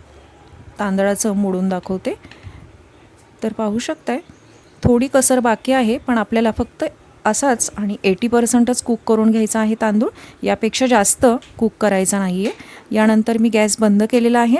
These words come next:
आणि हा तांदूळ आपल्याला एका मोठ्या चाळणीमध्ये छान असा गाळून घ्यायचा आहे. तर, अ, यातली कुकिंग प्रोसेस चालूच असते. जेव्हा आपण असा गाळणीमध्ये काढतो तेव्हा शक्यतो असा मोठ्या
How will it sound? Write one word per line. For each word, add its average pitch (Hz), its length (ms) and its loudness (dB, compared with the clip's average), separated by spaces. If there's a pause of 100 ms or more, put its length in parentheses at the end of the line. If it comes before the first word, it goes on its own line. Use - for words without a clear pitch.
आणि 208 180 0
हा 208 220 -2
तांदूळ 220 320 2
आपल्याला 254 260 2
एका 247 140 0
मोठ्या 240 360 0
चाळणीमध्ये 220 580 2 (440)
छान 233 160 4
असा 226 220 0
गाळून 196 300 2
घ्यायचा 196 340 0
आहे. 190 180 -2 (800)
तर, 226 120 2
अ, 220 300 4 (760)
यातली 233 340 0
कुकिंग 269 420 2
प्रोसेस 262 380 2
चालूच 233 380 2
असते. 254 320 -2 (460)
जेव्हा 202 220 -2
आपण 202 440 -2 (1300)
असा 190 220 -2
गाळणीमध्ये 202 500 0
काढतो 208 480 0 (360)
तेव्हा 220 160 2
शक्यतो 247 680 0
असा 214 340 2 (880)
मोठ्या 254 560 2